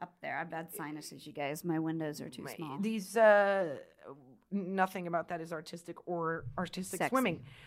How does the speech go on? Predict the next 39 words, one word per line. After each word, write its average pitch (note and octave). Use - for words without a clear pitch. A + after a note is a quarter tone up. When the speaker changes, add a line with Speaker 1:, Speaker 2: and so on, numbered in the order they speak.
Speaker 2:
But B3
here's A#3+
what A3
you G3+
would A3
have G3+
in E3+
common D#3+
with F#3
this E3+
woman. E3
Speaker 1:
<laughs> -
Speaker 2:
Um, G#3
Speaker 1:
<laughs> -
Speaker 2:
so A#3+
this A3+
swimmer, A3+
her A3
name G#3
is, F#3+
oh F#3+
my F3
God, F3
I E3+
can't F#3+
see G3+
'cause F#3
I'm F#3
blind. F#3
Anita G#3+
Alvarez, D#3+
okay? G3
She's G3+
this G3
incredible, G3
like, F3
swimming G3
dancer, F3
whatever. E3